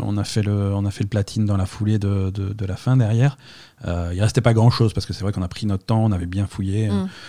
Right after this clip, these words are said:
Speaker 1: Platine, le plus gros du platine, c'est vraiment de, de fouiller les trucs et de ramasser tous les trucs à collectionner à cent pour cent. C'est,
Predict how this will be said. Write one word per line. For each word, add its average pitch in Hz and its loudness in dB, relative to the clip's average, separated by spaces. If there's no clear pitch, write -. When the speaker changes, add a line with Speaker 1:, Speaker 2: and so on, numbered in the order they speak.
Speaker 1:
Platine, 110 2
le 110 4
plus 131 0
gros 120 4
du 120 0
platine, 117 0
c'est - -4
vraiment 104 0
de, 98 0
de 95 -2
fouiller 101 -6
les 98 -2
trucs - -8
et 90 -4
de 95 -4
ramasser 95 -4
tous 95 -8
les 92 -4
trucs 92 -8
à 98 0
collectionner 95 -6
à 90 -4
cent 98 -6
pour - -10
cent. 98 -2
C'est, 92 -8